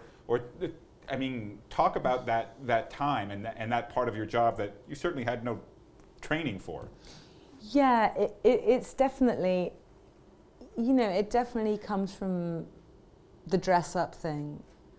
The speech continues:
Speaker 2: and, and that aspect and that Cinderella thing, and it is putting on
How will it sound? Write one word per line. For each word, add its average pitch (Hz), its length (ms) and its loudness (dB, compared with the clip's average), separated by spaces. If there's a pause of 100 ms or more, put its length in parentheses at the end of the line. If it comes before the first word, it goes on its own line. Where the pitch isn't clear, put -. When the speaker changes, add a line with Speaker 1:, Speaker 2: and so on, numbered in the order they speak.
(240)
Speaker 2:
and, 180 420 2
and 170 200 -4
that 170 240 2
aspect - 760 -8
and 170 180 -4
that - 160 -4
Cinderella 156 480 -2
thing, 143 320 -8
and 147 120 -4
it - 220 -4
is 147 240 -4
putting 160 320 -4
on 143 300 -4